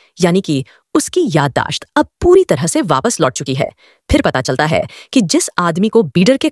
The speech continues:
कत्ल में मौत की सजा होने वाली है, उसे जेल से रिहा कर दिया गया है। दरअसल रॉय यह बात साबित कर देता है कि वीडर का मर्डर लॉरा ने ही करवाया था। अब जब रॉय को सब कुछ याद आ जाता है, तो कहानी एक बार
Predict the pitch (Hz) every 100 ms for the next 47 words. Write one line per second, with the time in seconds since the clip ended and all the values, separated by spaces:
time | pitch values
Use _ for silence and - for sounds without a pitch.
0 | - - 277 294 240 151 269 - 170 131
1 | 131 143 139 131 143 101 - - - 294
2 | 381 208 165 190 262 180 143 214 139 139
3 | 135 127 131 - - _ _ _ - 208
4 | 285 285 175 147 139 143 214 214 226 -
5 | 143 - - 147 139 131 139 - - -
6 | 233 156 233 339 349 311 143 139 185 151
7 | 175 190 143 240 147 147 151 143 - _
8 | _ _ - 302 269 277 151 170 202 -
9 | 277 - - 339 170 175 202 147 131 127
10 | 135 - - - - - 160 190 269 -
11 | 202 185 214